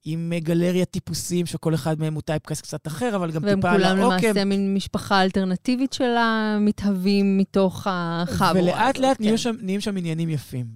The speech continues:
Speaker 1: נגיד, האסיסטנט ה-, הגיי האסייתי, פתאום נ-, נ-, נוצרת לו חברות נורא יפה עם האחין השחור שלה, שרק נגיד שהיא זו מאיה רודולף, שזו כבר סיבה בפני עצמה לראות את הסדרה הזאת, משום שמאיה רודולף היא תצוגת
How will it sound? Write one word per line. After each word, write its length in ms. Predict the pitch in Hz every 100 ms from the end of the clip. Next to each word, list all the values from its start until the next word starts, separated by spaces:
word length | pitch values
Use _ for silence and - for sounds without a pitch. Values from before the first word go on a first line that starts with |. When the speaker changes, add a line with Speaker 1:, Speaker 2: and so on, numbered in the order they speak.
| -
Speaker 1:
נגיד, 400 | 147 139 165 151
האסיסטנט 840 | 143 139 - 135 - 156 156 -
ה-, 260 | 151 143 139
הגיי 540 | - 139 131 131 151 151
האסייתי, 480 | 135 - 190 196 185
פתאום 260 | 165 156
נ-, 40 | 147 139
נ-, 160 | 135 135
נוצרת 300 | 135 127 135
לו 60 | 135
חברות 420 | - 123 123 143
נורא 160 | 135 131
יפה 240 | 120 -
עם 260 | 143 143 131
האחין 220 | 120 147
השחור 360 | 143 156 202 208
שלה, 200 | 208 165 -
שרק 280 | 156 160 196
נגיד 140 | 190
שהיא 400 | 160 - 381 403 - _ _ -
זו 160 | 180
מאיה 220 | 208 220
רודולף, 440 | 226 320 190 147 123
שזו 240 | 180 170
כבר 220 | - 285
סיבה 260 | 254 196 208
בפני 280 | 180 - 196
עצמה 340 | 175 190 190
לראות 400 | 170 147 180 180
את 180 | 170 -
הסדרה 440 | 143 135 127 180 240
הזאת, 220 | 214 196
משום 180 | 151 143 139 -
שמאיה 300 | - 143 151
רודולף 500 | 139 156 147 143 - -
היא 140 | 143
תצוגת 560 | - - 156 147 175 -